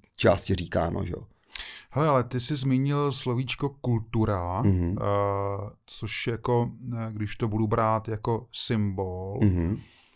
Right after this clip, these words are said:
Speaker 2: máš pocit, že ten dnešní svět, eh, tak jak ho žijeme,
Speaker 1: Mhm.
Speaker 2: eh, obecně, nemyslím
Speaker 1: Mhm.
Speaker 2: politicky, eh, je kulturní?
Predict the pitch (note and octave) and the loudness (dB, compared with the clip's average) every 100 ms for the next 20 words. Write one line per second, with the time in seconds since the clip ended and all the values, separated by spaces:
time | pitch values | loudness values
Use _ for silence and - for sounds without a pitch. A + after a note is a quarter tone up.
0 | - _ - G#2 A2 A2+ A#2+ - A2 G#2 | -20 _ -6 0 2 2 0 -4 -6 -2
1 | - A#2+ G#2+ G2 A#2+ A2+ A2+ G#2 A#2 A2 | 0 0 -2 -2 2 2 2 0 0 2
2 | G#2 A2 G#2 - A#2+ - B2 A2 G#2+ A2 | 2 2 0 -2 0 2 2 2 2 -2
3 | - B2 A2 A2 G#2+ A2+ G2+ A#2 G2 A#2 | -10 -8 -6 -4 -6 -4 -2 -2 0 2
4 | G2+ G2+ F#2+ F2+ G#2+ G2+ G2 - - A1 | 2 0 -2 2 6 6 4 0 -8 -6
5 | G#1+ G#1+ G#1+ G#2+ - - - A2+ A2+ - | -6 -4 -6 -8 -10 -10 -4 0 0 0
6 | A2 G2 A2+ G#2+ G#2 F#2 B2 G#2+ G#2+ - | -2 -2 -2 2 4 4 2 0 -2 -8
7 | - F#2+ F#2+ - - - - - _ A#2 | -8 -8 -10 -12 -20 -20 -20 -20 _ -10
8 | G2+ G2+ G2+ G#2+ G#2+ A2 G2+ G#2 G#2 F#2 | -6 -6 -2 -2 -2 -4 -2 -2 -2 -4
9 | D3+ | -6